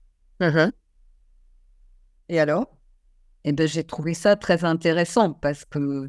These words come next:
Speaker 2: tout nous invite à être sans arrêt en discussion, à consulter les réseaux sociaux, à vous noyer d'informations et, euh, nous inviter de temps en temps, quand c'est salutaire, à,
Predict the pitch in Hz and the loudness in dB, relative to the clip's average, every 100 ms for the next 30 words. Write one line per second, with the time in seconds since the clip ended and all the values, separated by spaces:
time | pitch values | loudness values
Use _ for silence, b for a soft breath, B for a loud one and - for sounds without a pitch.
0 | 135 - 175 175 160 160 156 170 190 - | -12 -8 -4 -4 -2 0 0 -2 -6 0
1 | 143 143 160 - 170 156 156 143 170 165 | 0 2 -2 -4 -4 0 0 0 0 0
2 | 139 139 - - 156 - - 151 139 143 | -2 -6 -12 -12 -10 -10 -6 -2 -2 -6
3 | - 165 - 151 151 180 175 170 165 - | -8 -10 -6 -6 -4 -2 0 -2 -4 -4
4 | - 156 165 - 165 147 - 170 165 170 | -6 -6 -8 -4 -4 -4 -4 -4 -4 -4
5 | 170 123 - 151 165 170 170 160 165 - | -2 -2 -4 -10 -4 -2 0 0 -2 -2
6 | 160 165 156 - 180 175 170 175 175 _ | -2 0 -2 -4 -4 -2 -2 -4 -8 _
7 | _ b _ _ _ - 143 147 147 143 | _ b _ _ _ -4 0 2 4 2
8 | 139 139 135 131 131 131 127 131 _ _ | 2 0 -4 -6 -8 -12 -20 _ _ _
9 | _ _ _ _ _ _ 160 170 180 185 | _ _ _ _ _ _ -18 -16 -14 -14
10 | 170 170 170 185 214 214 208 - 220 175 | -14 -10 0 4 6 4 -2 2 2 2
11 | 156 - 170 165 165 165 185 180 147 - | -4 -4 -6 -6 -10 -2 0 0 -4 -4
12 | 151 - 156 160 156 - 175 165 165 127 | -6 0 0 0 -8 -4 0 0 -2 -6
13 | 135 - | -10 -12